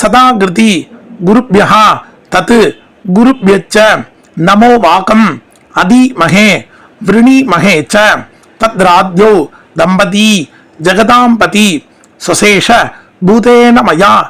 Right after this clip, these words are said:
ശ്രിയൈഃ സർവ പരിച്ഛിതൈഃ വിധാതും പീതം ആത്മാനം ദേവഃ പ്രക്രമതേ സ്വയം.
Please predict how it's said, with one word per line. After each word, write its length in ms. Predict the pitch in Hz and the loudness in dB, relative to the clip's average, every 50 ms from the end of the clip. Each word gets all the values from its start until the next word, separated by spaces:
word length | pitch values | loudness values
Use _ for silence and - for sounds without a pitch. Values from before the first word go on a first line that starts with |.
| - _ _ _ _ - | -10 _ _ _ _ -12
ശ്രിയൈഃ 580 | - - 190 196 208 220 220 220 220 202 160 240 214 - - _ _ _ _ _ - | -8 -4 -2 0 0 0 2 2 2 2 2 0 0 -2 -8 _ _ _ _ _ -10
സർവ 320 | - - 196 208 233 240 240 180 - - - _ _ _ _ - - | -4 -2 -2 0 0 0 0 0 -2 -6 -14 _ _ _ _ -8 -4
പരിച്ഛിതൈഃ 680 | 214 247 233 - - - 233 208 202 202 202 202 160 220 233 185 - - _ _ _ _ _ - | -4 -4 -4 -4 -6 -4 -2 -2 0 0 0 0 2 2 0 0 -4 -8 _ _ _ _ _ -6
വിധാതും 580 | 165 180 208 190 175 196 208 202 202 214 220 226 196 156 - - _ _ _ _ - | -4 -2 -2 0 0 2 2 0 0 0 0 -2 -2 -4 -8 -12 _ _ _ _ -10
പീതം 500 | - 196 208 196 - 240 240 220 175 143 - _ _ - _ - 165 | -6 -4 -4 -2 -2 -2 -2 -2 -2 -6 -10 _ _ -20 _ -4 0
ആത്മാനം 840 | 170 208 254 240 - - 180 175 180 202 220 233 240 214 170 - - - _ _ _ - | 0 0 0 -2 -4 -2 0 0 2 2 2 2 0 0 -2 -6 -10 -20 _ _ _ -4
ദേവഃ 380 | 170 180 196 208 208 190 - 202 220 220 208 175 151 - - - - _ _ _ | 0 0 2 2 2 0 0 2 2 2 2 0 -2 -6 -14 -20 -20 _ _ _
പ്രക്രമതേ 720 | - 202 - - - 240 254 247 247 233 233 240 233 240 240 | -6 -6 -6 -4 -2 -2 0 0 0 2 2 2 2 2 2
സ്വയം. 540 | 214 - - - 185 180 196 220 202 165 | 0 -2 -4 -4 -2 -2 0 0 -2 -4